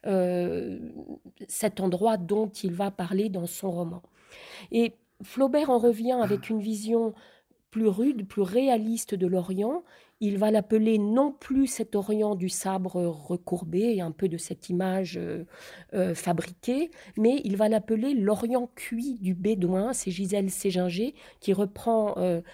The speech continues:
cette belle expression dans un texte qu'elle donne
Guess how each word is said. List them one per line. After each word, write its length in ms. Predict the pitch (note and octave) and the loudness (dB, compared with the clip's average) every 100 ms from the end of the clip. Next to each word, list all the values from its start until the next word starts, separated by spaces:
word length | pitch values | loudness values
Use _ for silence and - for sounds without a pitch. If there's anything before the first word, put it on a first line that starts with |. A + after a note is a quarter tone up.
| - - | -20 -6
cette 300 | - F3+ F3 | -2 0 2
belle 260 | G3 G3+ G3+ | 0 0 -4
expression 800 | - - G3+ G3 - A3 G#3+ G3 | -10 -6 -4 -4 -2 0 2 2
dans 500 | E3+ F3 F3 E3 F3+ | 0 0 -2 -2 0
un 300 | F3+ F3+ F3 | 0 -2 -4
texte 540 | - F#3+ - - F3+ | -4 -4 -4 -8 -8
qu'elle 220 | - F3 | -6 -4
donne 280 | F#3 G3 | 0 0